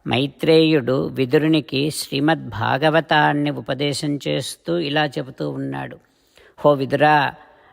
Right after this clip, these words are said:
నారద మహర్షి ధ్రువునికి మంత్రోపదేశం చేశాడు. ఆ మంత్రం "ఓం నమో భగవతే వాసుదేవాయ." ఇలా చెబుతూ ఉన్నాడు నారదుల వారు. "ఓ ధ్రువ,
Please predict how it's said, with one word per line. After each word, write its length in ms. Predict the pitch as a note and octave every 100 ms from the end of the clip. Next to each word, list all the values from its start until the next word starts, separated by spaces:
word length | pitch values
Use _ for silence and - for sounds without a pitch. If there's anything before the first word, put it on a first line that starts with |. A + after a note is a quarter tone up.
| -
నారద 360 | - B2+ D3 D3
మహర్షి 720 | C3+ B2 C#3+ C3+ - E3 F3+ - _ _ _ -
ధ్రువునికి 800 | B2+ A#2 C#3+ D#3+ D#3+ D3 B2 - _ _ _ -
మంత్రోపదేశం 1000 | - C3+ C#3+ E3+ E3+ E3 C#3+ C#3+ - D#3 D#3
చేశాడు. 480 | C3+ C3 - C3 - _ _ _ _ _ -
ఆ 100 | B2+
మంత్రం 560 | B2 B2 A#2+ D#3 F#3 - _ _ _ _
"ఓం 800 | - B2+ C#3 D3 D#3 F3 - D#3
నమో 760 | C3 C3+ C#3 D3 D3+ D#3 F3 - G#3+
భగవతే 1120 | A#2 B2 B2 D3 D3+ D3 D#3 D3 D3 D#3 F#3 - _ _ -
వాసుదేవాయ." 1300 | C3 C#3 C#3 D#3 C3 C#3 C3+ C3 C3 B2+ B2+ B2+ D3 - _ _ _ _ _ _ _ _ -
ఇలా 160 | C3+
చెబుతూ 440 | C3+ C#3+ A#2+ - D#3
ఉన్నాడు 380 | D3 C#3+ C3+ B2+
నారదుల 480 | C3 C3+ C3+ C3+
వారు. 220 | C3+ C#3 C3+
"ఓ 180 | C#3
ధ్రువ, 580 | C#3+ A#2 C3 C#3+ D3+ B2+